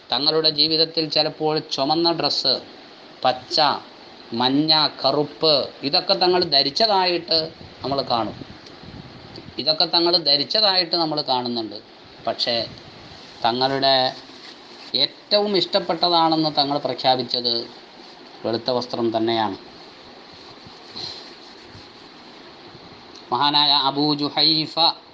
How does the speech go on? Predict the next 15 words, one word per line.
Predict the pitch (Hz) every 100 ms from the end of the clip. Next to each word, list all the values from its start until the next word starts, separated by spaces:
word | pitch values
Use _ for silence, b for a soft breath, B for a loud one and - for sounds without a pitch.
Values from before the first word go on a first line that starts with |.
| -
റളിയല്ലാഹു | 143 151 147 143 135 127 127
അൻഹു | 117 113 104 - - - - - - - - -
സഹാബിയാണ്. | 135 135 131 127 107 92 - - - - - -
മഹാനവറുകൾ | 120 143 143 147 147
ഉദ്ധരിക്കുന്ന | 147 143 156 147 165 156
ഒരു | 156 156
ഹദീസ്, | 135 139 156 139 123 - - -
പഠിപ്പിക്കുന്ന | 135 143 151 151 147
ഹദീസ് | 139 151 139
ഇമാം | 143 143
ബുഖാരിയും | 135 127 139 143 139
മുസ്ലിമും | 127 - 131 131 120
റിപ്പോർട്ട് | 117 135 127
ചെയ്യുന്നുണ്ട്. | 120 120 117 107 107 - - - - - - - - - - -
സഹാബി | 120 135 143 139 135